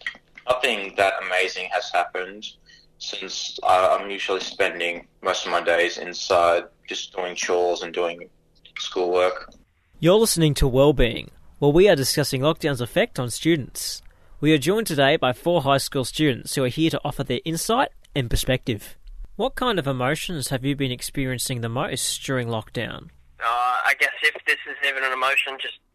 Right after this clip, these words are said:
Speaker 3: being relaxed, I guess. It's been a lot more relaxing in lockdown, online schooling and online trials and all that. Um, it's just so much easier just to be at home, uh, in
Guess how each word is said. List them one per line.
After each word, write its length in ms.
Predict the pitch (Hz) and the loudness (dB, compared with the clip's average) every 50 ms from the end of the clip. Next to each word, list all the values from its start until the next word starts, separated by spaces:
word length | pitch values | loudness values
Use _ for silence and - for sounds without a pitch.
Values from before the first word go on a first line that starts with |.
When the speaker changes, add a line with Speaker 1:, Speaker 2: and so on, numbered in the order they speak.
| _ _ _ _ | _ _ _ _
Speaker 3:
being 340 | - 127 123 139 135 139 139 131 - 139 | -2 0 0 2 0 0 0 -2 -4 -6
relaxed, 680 | 127 120 127 127 160 180 - - - - - - - - - | -2 0 0 0 0 -2 -4 -10 -12 -12 -12 -14 -6 -2 2
I 140 | 156 156 | 2 4
guess. 180 | 156 165 165 - - - - | 4 2 2 -2 -6 -10 -10
It's 220 | - 147 - - - | -8 -8 -8 -6 -2
been 300 | - 143 139 135 139 139 | 0 0 0 0 -2 -4
a 100 | - - | -4 -6
lot 360 | 127 127 139 143 151 - - _ _ _ _ _ - - - - _ - | -6 -4 -4 -4 -4 -4 -8 _ _ _ _ _ -20 -20 -20 -20 _ -8
more 220 | 156 143 139 135 131 | -6 -4 -2 -2 -2
relaxing 840 | 135 135 139 135 131 - - - 147 139 135 131 131 131 131 131 123 - _ _ _ - | 0 2 2 0 0 -2 -4 -2 0 0 0 0 -2 -2 -2 -4 -4 -8 _ _ _ -2
in 120 | 143 139 | 0 0
lockdown, 720 | 135 135 135 135 - - - 143 135 135 135 135 135 135 131 - - _ _ _ _ _ _ _ _ _ _ _ _ _ _ _ _ _ _ _ _ _ _ _ _ _ 131 | 0 -2 -4 -6 -6 -2 0 2 2 2 2 0 -2 -4 -8 -10 -14 _ _ _ _ _ _ _ _ _ _ _ _ _ _ _ _ _ _ _ _ _ _ _ _ _ -6
online 400 | 131 131 131 127 127 123 123 123 - | -6 -4 -4 -4 -2 -4 -4 -6 -8
schooling 640 | - - 147 143 147 143 139 135 131 131 135 135 123 - | -10 -6 -6 -6 -4 0 0 0 0 0 -2 -6 -6 -6
and 100 | 117 120 | -4 -4
online 300 | 123 131 127 123 113 107 | -4 -4 -2 -4 -2 -2
trials 420 | - - - 143 143 139 143 143 - | 0 0 0 0 0 -2 -4 -6 -8
and 120 | 139 135 | -8 -8
all 120 | 135 135 127 | -8 -6 -4
that. 240 | 131 131 135 135 - - _ _ _ _ - - - _ _ - - | -2 -2 -2 -2 -4 -8 _ _ _ _ -20 -20 -20 _ _ -2 0
Um, 460 | 135 135 135 135 135 135 139 131 - - | 0 0 0 -2 -4 -6 -6 -8 -4 -4
it's 160 | 151 147 - - - | -4 -4 -4 -8 -12
just 140 | - 143 - - 147 | -12 -10 -6 -2 -2
so 120 | 139 135 | 0 0
much 180 | 131 127 - 131 | -2 -2 -2 -2
easier 380 | 131 139 135 139 143 139 139 143 - - | -2 -4 -4 0 0 0 0 -2 -6 -10
just 200 | 143 135 - - | -10 -10 -12 -10
to 80 | 143 | -2
be 100 | - 143 139 | 0 2 2
at 80 | 135 127 | 2 2
home, 480 | 135 143 139 143 151 156 160 156 156 - _ _ _ - - - _ _ _ _ - - | 2 2 0 0 0 -2 -4 -4 -8 -14 _ _ _ -20 -20 -20 _ _ _ _ -2 0
uh, 260 | - 131 131 127 127 - - | 2 2 2 0 -2 -2 -2
in 120 | 147 147 | -2 -2